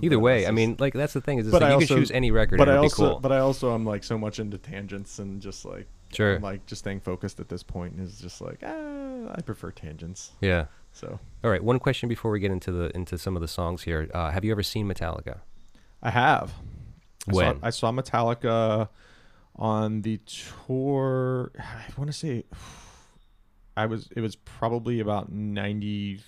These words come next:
Speaker 2: three, four.
Speaker 1: Okay, so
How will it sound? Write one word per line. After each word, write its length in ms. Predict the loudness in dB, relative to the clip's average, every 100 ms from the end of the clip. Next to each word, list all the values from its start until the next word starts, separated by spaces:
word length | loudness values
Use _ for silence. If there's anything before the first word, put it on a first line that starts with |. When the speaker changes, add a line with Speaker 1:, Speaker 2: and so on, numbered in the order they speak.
| -20 _ _ _ _ _ _ _ _ _ _ -10 -4 -4 -4 -8
Speaker 2:
three, 300 | -4 -4 -4 -8 _ _
four. 300 | -2 -2 -4 _ _ _ -4
Speaker 1:
Okay, 280 | -2 -2 -4
so 300 | -2 0 0